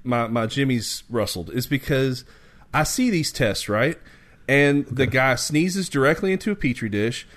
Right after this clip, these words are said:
Speaker 1: and then he sneezes with a mask on into the Petri dish. Yes, sneezing directly into a Petri dish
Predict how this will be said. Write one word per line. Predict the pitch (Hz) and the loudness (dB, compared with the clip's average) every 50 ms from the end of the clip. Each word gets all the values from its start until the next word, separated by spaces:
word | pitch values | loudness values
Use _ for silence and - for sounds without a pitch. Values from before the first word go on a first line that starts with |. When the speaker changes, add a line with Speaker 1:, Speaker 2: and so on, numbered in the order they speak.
| - - - - | -20 -20 -8 -4
Speaker 1:
and | 113 131 143 | 0 2 2
then | 156 156 | 4 4
he | 165 160 | 2 0
sneezes | 151 - 160 147 143 139 - 139 127 - | 0 0 0 2 2 0 0 -4 -4 -2
with | 135 127 | -2 0
a | 131 | 0
mask | 135 143 139 139 131 - - | 2 2 2 2 0 -2 -2
on | 110 101 110 113 | -2 -2 0 -2
into | 107 - - | -2 -4 -6
the | 117 117 | -8 -4
Petri | - - 131 123 - 101 95 | -2 -2 -2 -2 -2 -6 -6
dish. | 92 85 - - - - - - - - - - - - - - - - - | -6 -8 -10 -10 -12 -16 -18 -20 -20 -20 -20 -20 -20 -20 -20 -20 -20 -18 -12
Yes, | - 113 127 180 220 214 131 107 104 - - - | -8 -2 2 4 4 4 4 2 -2 -6 -8 -6
sneezing | - - - 160 185 226 226 240 214 | -6 -4 -2 0 0 0 0 0 0
directly | 165 139 135 147 190 214 233 220 | 0 2 2 2 2 2 2 0
into | 214 226 | 0 -2
a | 208 | -2
Petri | - 214 202 196 - 151 | -2 -2 -2 -2 -2 -2
dish | 120 120 120 131 - | 0 0 0 -2 -4